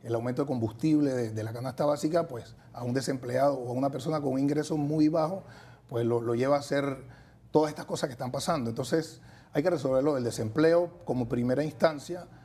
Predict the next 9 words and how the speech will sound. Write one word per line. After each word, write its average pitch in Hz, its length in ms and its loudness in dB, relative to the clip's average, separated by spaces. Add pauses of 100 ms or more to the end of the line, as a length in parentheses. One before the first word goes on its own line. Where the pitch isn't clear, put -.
(260)
este, 113 540 -4
la, 120 480 0
la, 117 440 0 (600)
que 135 120 0
las, 135 560 -4
que 139 80 0
los 135 100 0
proyectos 160 600 0
que, 139 160 -2